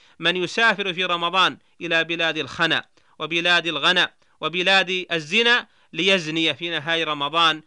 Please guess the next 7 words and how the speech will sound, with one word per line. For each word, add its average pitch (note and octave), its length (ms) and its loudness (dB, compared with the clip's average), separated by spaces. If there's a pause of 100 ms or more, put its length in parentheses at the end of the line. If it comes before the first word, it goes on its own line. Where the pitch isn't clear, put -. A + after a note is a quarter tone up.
(180)
ويفطر D#3+ 460 -6
متعمداً، B2+ 760 -4 (340)
فهؤلاء E3 880 0 (200)
إن F3+ 80 -8
ماتوا E3+ 480 -4
والحالة D#3 640 -2
هذه A3+ 360 0